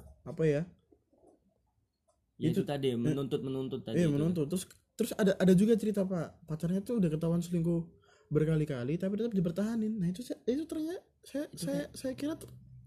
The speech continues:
Speaker 1: saya kira itu udah, udah toksik banget.
Speaker 2: Udah ketahuan selingkuh,
Speaker 1: Iya.
Speaker 2: tapi tetap dilanjutin hubungan.
Speaker 1: Iya, dan nanti
Speaker 2: Waduh.
Speaker 1: selingkuh lagi gitu. Itu udah toksik kalau menurut saya.
Speaker 2: Kayak pernah dengar itu.
Speaker 1: Hah?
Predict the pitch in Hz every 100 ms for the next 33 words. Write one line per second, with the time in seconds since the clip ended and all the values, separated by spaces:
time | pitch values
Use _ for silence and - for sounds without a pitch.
0 | - - - - 226 254 262 302 392 196
1 | 196 - 180 180 233 - - 202 233 214
2 | 208 - - - - - - - 127 110
3 | 104 101 107 107 113 104 95 - 110 143
4 | 233 - - - - 127 127 170 185 -
5 | 147 143 127 123 120 135 147 117 107 170
6 | 220 160 120 117 - - 131 135 123 139
7 | 151 269 196 196 185 165 190 277 220 247
8 | 170 - 110 - - 165 240 226 190 262
9 | - 220 - - 196 196 202 240 226 208
10 | - - - - - - 156 160 165 156
11 | 156 104 - 104 92 - - - 220